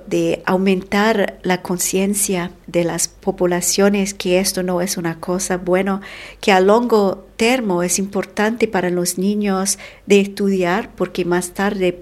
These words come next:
van a poder ganar más que estudian, si estudian, y que de investir en los niños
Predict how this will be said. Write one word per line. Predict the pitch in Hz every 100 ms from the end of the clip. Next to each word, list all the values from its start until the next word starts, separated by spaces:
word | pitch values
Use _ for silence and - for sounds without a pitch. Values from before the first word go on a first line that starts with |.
| -
van | 185
a | 180
poder | - 180 185
ganar | - 185 185 170 175
más | 175 214 -
que | - 220
estudian, | 202 202 - 185 175 160 - -
si | 196
estudian, | 196 196 175 165 160 165 -
y | 202 190 180
que | - 190 175 165 -
de | 190
investir | 185 180 180 - - - 254 254 - -
en | 190 185
los | - 175 -
niños | 196 254 226 175 170 -